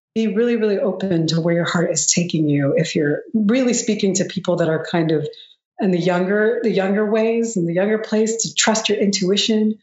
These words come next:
to trust your lived experience, to trust that you have a place, um, and to trust that there are folks,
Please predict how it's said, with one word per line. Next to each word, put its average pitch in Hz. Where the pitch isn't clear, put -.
to 196
trust 233
your 202
lived 196
experience, 262
to 208
trust 247
that 240
you 208
have 190
a 185
place, -
um, 208
and 202
to 202
trust -
that 214
there 220
are 196
folks, -